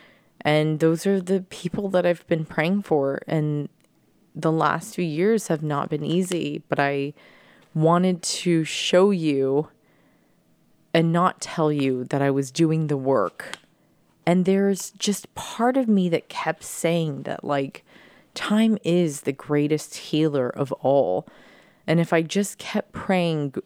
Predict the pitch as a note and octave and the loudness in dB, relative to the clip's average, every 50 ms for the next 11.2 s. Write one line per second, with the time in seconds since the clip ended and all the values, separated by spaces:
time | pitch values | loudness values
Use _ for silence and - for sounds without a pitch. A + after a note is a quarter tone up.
0 | _ _ - D#3 D#3 D3+ C3+ - - F#3+ F#3+ F#3+ - F3+ F3 E3 D#3+ D3 C#3+ - | _ _ -2 -2 0 -2 -4 -2 2 2 2 2 4 0 0 0 0 -4 -6 -6
1 | _ - D3+ D3+ D3+ D3 D#3 F#3 G3+ G3+ - - - G3 F3+ D#3+ C#3+ C#3+ C#3+ - | _ -4 -2 -2 0 2 2 2 2 2 0 -2 0 0 0 0 -2 -4 -4 -4
2 | C3+ - C#3 C3+ C#3 C#3+ - - - - - D#3+ - - - E3 G#3 G#3+ A3 G#3+ | -2 0 0 0 0 -2 -10 -14 -10 -6 -4 -4 -2 0 2 2 2 4 4 2
3 | G3 D#3 C#3 A#2+ A#2 A#2+ A#2+ C3+ D3 D3+ _ _ _ _ - _ _ _ _ _ | 2 2 -2 -4 -4 -4 -4 -6 -6 -8 _ _ _ _ -20 _ _ _ _ _
4 | _ _ _ - - - _ _ _ - - E3 F3 F3 - E3+ E3 D#3 - - | _ _ _ -20 -20 -20 _ _ _ -2 2 2 2 2 2 2 0 0 0 -2
5 | - F#3+ F#3+ G3+ - - G#3+ - - F3+ E3+ E3 D#3+ D#3 C#3 - - C3+ C3 C3 | 0 0 0 0 0 -4 -6 -4 -2 -2 -2 0 0 -2 -4 -6 -6 -8 -6 -4
6 | C3+ C3+ D3+ E3 F#3+ G#3+ A3+ G#3+ F3 B2+ G#2 G#2+ C#3 - - - - - D#3 C#3+ | 0 2 4 4 6 4 4 2 0 -4 -6 -10 -12 -14 -16 -12 -6 -2 -2 -2
7 | - - - - D3+ D#3+ D#3+ D3+ E3 F#3+ G3 F#3 E3+ E3+ D3 C3+ - C#3 C3+ B2+ | -2 -4 -2 2 4 4 4 2 2 2 2 2 2 0 -2 0 0 -4 -4 -4
8 | - - - D#3 D3 D3 - - - C#3 C3+ A#2+ B2 A#2+ B2+ C#3 C#3 C#3 - - | -4 -2 -2 -2 -2 -2 -6 -4 0 0 0 2 0 -2 -2 -4 -6 -6 -4 -2
9 | C3 B2+ C3 - - B2 A2+ A#2 - - - - - - - C3 B2+ B2+ - - | -2 -2 0 0 -2 -2 -2 -4 -6 -10 -12 -14 -12 -8 -6 -6 -6 -6 -8 -6
10 | - - F3+ G3+ A3 G#3+ F#3+ D#3+ C#3 C3 C3 - - - G#2+ - - - - - | -2 0 2 2 2 2 0 0 -4 -6 -8 -6 -6 -4 -4 -6 -6 -10 -14 -14
11 | - - - | -14 -14 -16